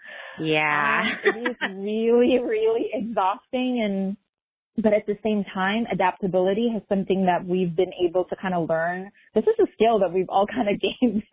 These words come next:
Speaker 2: in twenty nineteen.
Speaker 1: Yeah, yeah.
Speaker 2: Yeah.
Speaker 1: Definitely.
Speaker 2: So
Speaker 1: I mean,
Speaker 2: that's what I'm trying to do, for sure. <laughs>
Speaker 1: Yeah, I mean, I think that what you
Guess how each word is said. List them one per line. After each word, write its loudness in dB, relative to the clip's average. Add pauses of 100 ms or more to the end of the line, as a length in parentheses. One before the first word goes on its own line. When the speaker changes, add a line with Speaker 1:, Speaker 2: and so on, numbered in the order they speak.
(160)
Speaker 2:
in 0
twenty -2
nineteen. -4
Speaker 1:
Yeah, 0 (180)
yeah. -2
Speaker 2:
Yeah. -2 (640)
Speaker 1:
Definitely. 0
Speaker 2:
So 4
Speaker 1:
I 2
mean, -2
Speaker 2:
that's -4
what -8
I'm -6
trying -6
to -2
do, 0 (100)
for 0
sure. -2 (140)
<laughs> -2 (960)
Speaker 1:
Yeah, 2
I -4
mean, -4
I -4
think -10
that 2 (580)
what 0
you -4